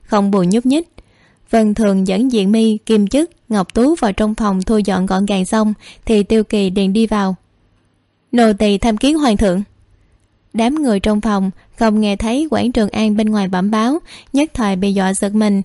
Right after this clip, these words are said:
liền vội vàng khom người hành lễ, thu thập đồ đạc xong lại khom lưng lui xuống. Tự Cảm lười lắm cũng phải vội vàng ngồi dậy, xuống đất hành lễ. "Ngôn Thành,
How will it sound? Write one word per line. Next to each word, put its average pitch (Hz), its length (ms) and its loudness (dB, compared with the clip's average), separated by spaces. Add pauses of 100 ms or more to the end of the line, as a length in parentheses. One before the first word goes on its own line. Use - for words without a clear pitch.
(220)
liền 208 220 0
vội 202 200 -2
vàng 202 280 -2
khom 220 160 0
người 214 200 0
hành 202 220 0
lễ, 190 300 -2 (340)
thu 220 180 2
thập 214 260 -6
đồ 208 140 2
đạc 202 220 -4
xong 226 280 0 (180)
lại 196 180 -2
khom 214 220 0
lưng 214 240 2
lui 208 180 2
xuống. 233 300 0 (760)
Tự 202 200 2
Cảm 202 280 0
lười 226 260 4
lắm 226 280 0 (100)
cũng 226 160 2
phải 233 200 0
vội 208 220 0
vàng 208 260 0
ngồi 202 180 0
dậy, 196 320 -2 (240)
xuống 277 260 0
đất 302 200 -2
hành 208 200 0
lễ. 190 280 0 (1000)
"Ngôn 214 240 4
Thành, 208 280 0